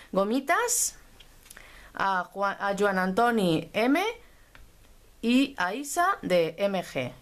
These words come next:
Creo que no me he dejado a nadie, ¿eh? Si me dejo a alguien, sobre todo, decirlo, ¿eh? Y nada, siento la espera de no haber podido subir un vídeo antes, pero con las navidades se me ha pasado el tiempo que no he podido hacer absolutamente nada.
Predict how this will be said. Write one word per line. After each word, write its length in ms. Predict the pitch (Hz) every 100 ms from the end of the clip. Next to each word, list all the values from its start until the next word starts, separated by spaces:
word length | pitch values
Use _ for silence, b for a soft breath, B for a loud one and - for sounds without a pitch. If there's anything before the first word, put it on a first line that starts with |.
| - -
Creo 300 | - 160 202
que 100 | 196
no 100 | 151
me 80 | 156
he 40 | 151
dejado 400 | - 180 208 214
a 60 |
nadie, 400 | 143 131 123 131
¿eh? 60 | 226
Si 140 | -
me 100 | 143
dejo 240 | 143 - 160
a 60 |
alguien, 220 | 175 220
sobre 240 | 226 151 147
todo, 420 | - 254 349 370
decirlo, 580 | - 147 151 151 - 123
¿eh? 200 | 226 381 - B B B B -
Y 720 | 214 208 196 190 190 185 180
nada, 400 | 175 180 262 262
siento 360 | - 185 165 175
la 120 | 175
espera 460 | 170 - 208 226
de 100 | 233
no 60 | 202
haber 240 | 180 180
podido 280 | 175 175 170
subir 260 | 170 175 165
un 100 | 160
vídeo 260 | 156 156
antes, 300 | 175 220 247
pero 360 | 170 160 151 143
con 120 | 151
las 140 | 143 143
navidades 640 | 135 139 151 185 240 240
se 120 | 170
me 100 | 147
ha 80 | 143
pasado 280 | 156 - 147
el 80 | 147
tiempo 320 | 185 202 226
que 100 | 165
no 60 |
he 40 | 151
podido 240 | 147 143
hacer 260 | 139 262 294
absolutamente 880 | 196 - 151 147 185 240 247 269 -
nada. 360 | 147 107 -